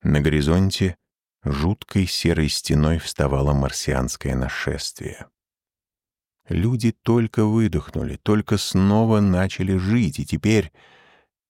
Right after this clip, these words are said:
новая угроза, катастрофа, способная,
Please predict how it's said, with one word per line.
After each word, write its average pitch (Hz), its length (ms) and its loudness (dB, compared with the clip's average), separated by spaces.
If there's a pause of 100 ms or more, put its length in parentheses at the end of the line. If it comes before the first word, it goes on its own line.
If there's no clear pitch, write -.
(120)
новая 73 720 0 (360)
угроза, 71 800 0 (580)
катастрофа, - 920 -4 (420)
способная, 71 920 0